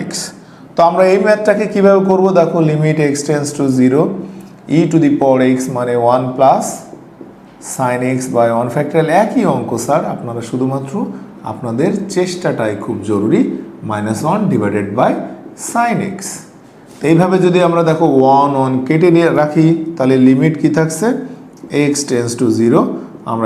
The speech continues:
এখান থেকে sin x কমন নেব, one plus sin x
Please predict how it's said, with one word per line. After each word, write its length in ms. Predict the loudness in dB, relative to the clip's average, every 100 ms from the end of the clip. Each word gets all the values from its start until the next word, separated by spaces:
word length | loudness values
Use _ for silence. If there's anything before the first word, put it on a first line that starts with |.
| 0
এখান 140 | -2 -2
থেকে 140 | -2 -2
sin 200 | -2 -2 -2 -4
x 20 | -2
কমন 200 | -2 0 2
নেব, 140 | 2 0 -2 -10 -14 -6 0 2
one 100 | 2 0
plus 460 | 2 4 4 4 0 -4 -8
sin 280 | -6 -6 -4 -4
x 20 | -2